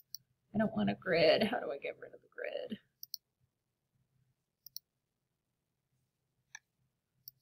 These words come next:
Let's go to the layout. I don't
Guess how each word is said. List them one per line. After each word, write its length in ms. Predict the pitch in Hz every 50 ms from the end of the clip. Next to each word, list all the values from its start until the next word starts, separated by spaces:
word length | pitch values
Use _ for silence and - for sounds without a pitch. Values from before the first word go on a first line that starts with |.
| - _ _ _ _ _ _ _
Let's 140 | _ - -
go 420 | - - - - - 95 98 98
to 80 | - -
the 260 | - - - - - -
layout. 1000 | - - - - - - 113 - - - - _ _ - - - - - - - - - - _ _ _ _ _ _ _ _ _ _ _ _ _ _ _ _ _ _ _ _ _ _ _ _ _ _ _ _ _ _ _ _ _ _ _ _ _ _ _ _ _ _ _ -
I 40 | 185
don't 180 | 185 180 -